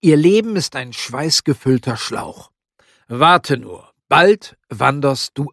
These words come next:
auch. Prolog. Die Ursuppeneinlage langweilt sich. Am Anfang war das fort, das weg, das woanders hinwollen.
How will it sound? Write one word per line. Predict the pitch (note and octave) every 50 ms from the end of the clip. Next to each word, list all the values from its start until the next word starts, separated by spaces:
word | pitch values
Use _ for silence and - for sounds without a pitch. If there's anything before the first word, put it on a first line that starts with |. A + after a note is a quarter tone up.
| _
auch. | - - - - - - - _ _ _ _ _ _ _ _ _ _ _ _ _ _ _ _ _ _ _ _ _ _ _ _ _ _ _ _ _ _
Prolog. | - - G3 A3+ A#3 F#3+ C#3 - - - _ _ _ _ _ _ _ _ _ - - _ _ _
Die | - F#3+ - -
Ursuppeneinlage | - G#3 B3+ C4 A3+ D#3+ G3 F3+ - - G3+ - - C#3 C#3+ D3+ D#3 D3+ D3 C#3 C#3 C#3+ B2 D3
langweilt | C#3 C3 C3+ C3+ C#3 C3 G#2 G2+ G#2 G2+ - -
sich. | - - - - - - _ _ _ _ _ _ _ _ _ _ _ _ _ _ _ _ _ _ _ _ _ _ _ _ _ _ _ _ _
Am | D#3+ E3+ F#3
Anfang | - G3+ A#3 A#3 - B3+ B3+ B3+ B3+ A#3 F#3
war | F3+ F3
das | E3+ D3+ - -
fort, | - - G3+ G#3+ F#3 A#2 - - - - _ _
das | - C#3+ C3 - C3+
weg, | E3+ F3+ - - - _ _ _
das | - D#3+ C#3 -
woanders | F#3+ - G3+ A3+ G#3 D#3 - -
hinwollen. | C#3+ B2+ A2+ A2 - G2 D#2 _